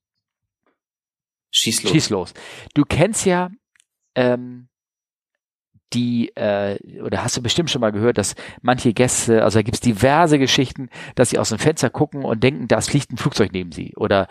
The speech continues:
Speaker 2: da ist irgendwas ganz dicht dran und das, das blitzt immer so oder,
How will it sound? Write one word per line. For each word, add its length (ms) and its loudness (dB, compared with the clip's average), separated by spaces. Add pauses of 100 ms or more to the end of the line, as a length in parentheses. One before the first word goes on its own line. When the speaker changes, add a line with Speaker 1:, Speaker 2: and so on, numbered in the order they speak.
(220)
Speaker 2:
da 120 -2
ist 200 0
irgendwas 400 0
ganz 220 -2
dicht 200 0
dran 280 0
und 120 -4
das, 200 -2 (240)
das 160 0
blitzt 320 0
immer 180 -2
so 240 -4
oder, 440 -4